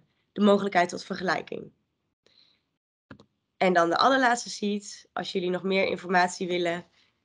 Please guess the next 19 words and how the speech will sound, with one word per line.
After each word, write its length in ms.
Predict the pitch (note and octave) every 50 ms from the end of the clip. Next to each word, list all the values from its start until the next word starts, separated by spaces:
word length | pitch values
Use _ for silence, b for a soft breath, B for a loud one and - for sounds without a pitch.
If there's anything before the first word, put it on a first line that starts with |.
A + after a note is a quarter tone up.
| _ _ _
over 260 | _ - G3+ F#3+ F3 F#3+
de 60 | F#3
stadsbeweging 760 | - - F#3+ F#3+ F#3+ - F#3+ F3+ F3+ F3+ F3+ F3+ F#3 F#3+ F3+
of 200 | E3+ E3 - -
met 220 | - F#3+ F#3 F3+
ons 120 | - F#3 F#3
in 120 | F#3+ F#3+
contact 360 | F#3 - F#3+ F#3 - B3+ B3+
willen 200 | B3 B3 A#3+ A3+
komen, 480 | A3+ - G#3 G#3 G3+ G3+ G3 F#3+ G#3 G#3+
dan 140 | G#3 F#3 F#3
kan 180 | - F#3 F3
je 80 | F3 F3
terecht 360 | - - F3 D#3+ D#3+ - -
op 200 | - - - -
stadsbeweging 680 | - - - - A2 - - - E3 D#3 D3+ D3+ D#3
punt 260 | D3 - - - - -
N 80 | D#3
L. 180 | - - -